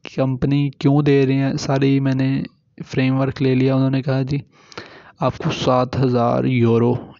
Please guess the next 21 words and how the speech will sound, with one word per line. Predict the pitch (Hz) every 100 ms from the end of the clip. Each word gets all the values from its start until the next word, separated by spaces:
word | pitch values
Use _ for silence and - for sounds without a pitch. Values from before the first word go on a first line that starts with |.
| -
इन्वेस्ट | 131 120 123 - -
करना | 135 135
पड़ेंगे | 135 139 139 135 135 156 - 214
वहाँ | 160 123 123 123 127 208 - -
रोमानिया | 131 120 120 120 123 131 131
में, | 127 131 147 _ - -
रेंट | 123 120 123 -
पे | 135 127
जगह | 123 123 120 139
लेनी | 139 135
पड़ेगी, | 135 135 135 131 131 - _ _ _ - _ - - - - _ - _ - -
तो | 143 131
बाकी | 131 123 147
आपको | 139 127 - 131
हम | 120 127 127 - -
एवरीथिंग | 131 127 131 131 139 131
प्रोवाइड | 127 123 120 120
करेंगे।" | 117 120 120 120 107 - _ - - - _ _ _ _ - -
अच्छी | 127 -
खासी | 151 135 - 131
बात | 123 127